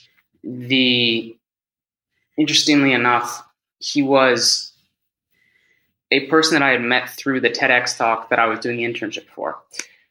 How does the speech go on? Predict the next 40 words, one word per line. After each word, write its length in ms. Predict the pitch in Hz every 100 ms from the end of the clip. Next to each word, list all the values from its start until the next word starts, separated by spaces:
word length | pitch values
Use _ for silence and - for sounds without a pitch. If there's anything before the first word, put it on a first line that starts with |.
| _ _ _ _ _
And 640 | 139 135 131 127 117 - -
I 120 | 139
had 120 | 147 143
heard 280 | 147 156
what 120 | 147 143
he 100 | 131
was 300 | 123 - - _
doing, 520 | - 127 113 110 113 -
which 160 | 135
was 160 | 147 139
really 300 | 170 143 113
cool. 400 | - 123 - - -
Um, 440 | 117 117 113 110
he 200 | - 143
was, 520 | 131 135 123 113 -
he 140 | - 143
had 120 | 147
his 100 | 147
own 160 | 139 131
business, 380 | 117 120 -
very 160 | - 131
entrepreneurial. 800 | 131 131 120 120 117 110 113 - -
At 120 | 113
nineteen 320 | 127 127 139
years 180 | 127 117
old, 220 | 117 117
he 80 | 117
was, 500 | 120 117 110 - - _ _ _
um, 520 | 101 110 - - - _ _ _
three 140 | 147 143
D 160 | 139
printing 240 | 139 123 117
car 260 | 123 123
parts 300 | 113 - -
and 180 | - 117
selling 360 | 127 120 117 107
them. 340 | 87 110 -
And 300 | 113 117 113
these 180 | 123 113
were 280 | 123 110